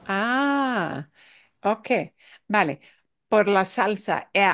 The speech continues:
sí, ah, no le cayó bien. The sauce did not set well with her, sí. No le cayó bien la salsa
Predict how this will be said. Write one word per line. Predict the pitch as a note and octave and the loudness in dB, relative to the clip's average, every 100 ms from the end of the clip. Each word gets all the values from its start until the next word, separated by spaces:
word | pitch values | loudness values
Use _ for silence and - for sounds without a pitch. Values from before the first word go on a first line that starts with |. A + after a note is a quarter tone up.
| - | 0
sí, | - - G3 A3 - | -6 -2 -2 -2 -4
ah, | F3+ F3 F3 F3 E3+ F3 F3 F3 | -2 0 0 0 0 -2 -2 -4
no | F3+ G3+ | -4 -4
le | G#3 G3 | -4 -2
cayó | F3 E3+ F#3 F#3+ F3 | -2 -2 -2 -4 -4
bien. | E3 E3+ D#3+ D3 C#3+ C#3 C#3+ | -8 -8 -6 -6 -6 -8 -8
The | D#3 E3+ D#3+ D3 D#3 - _ _ | -8 -6 -6 -6 -8 -12 _ _
sauce | - - G3 E3 - - | -14 -2 0 0 -2 -10
did | - E3+ | -10 -8
not | E3+ D3 - | -8 -8 -8
set | - - - | -6 -6 -6
well | D#3 C#3 | -8 -8
with | C#3 - - | -12 -14 -12
her, | - D3+ | -12 -12
sí. | D#3 - G3 - | -14 -14 -16 -14
No | D#3+ D#3+ | -12 -10
le | E3+ | -10
cayó | - E3 D3+ E3 E3+ | -10 -10 -6 -4 -4
bien | F3 F#3+ G3 G3+ | -2 -2 -2 0
la | D#3+ | -2
salsa | D#3+ - F#3+ F#3 F#3+ - G3 | -4 -2 0 0 -2 -6 -6